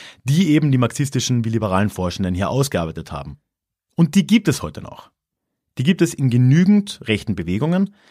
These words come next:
aber eben nicht in allen. Es gibt Menschen, die diese nicht erfüllen.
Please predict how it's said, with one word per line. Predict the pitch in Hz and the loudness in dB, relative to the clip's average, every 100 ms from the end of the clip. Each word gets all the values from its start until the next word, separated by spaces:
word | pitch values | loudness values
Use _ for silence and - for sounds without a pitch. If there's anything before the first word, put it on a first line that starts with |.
| - _ | -20 _
aber | 185 208 214 - _ _ _ _ _ | 0 0 -2 -6 _ _ _ _ _
eben | 131 139 139 - | 0 0 -2 -4
nicht | 95 - | -4 -4
in | 117 | -8
allen. | - - - - _ _ | -8 -12 -16 -20 _ _
Es | - 123 | -8 0
gibt | 226 208 | 2 4
Menschen, | 165 175 185 170 - - | 4 4 2 0 -4 -6
die | 107 | -4
diese | 104 95 | -2 2
nicht | 110 110 | 0 2
erfüllen. | 135 143 160 202 | -2 -2 -2 -4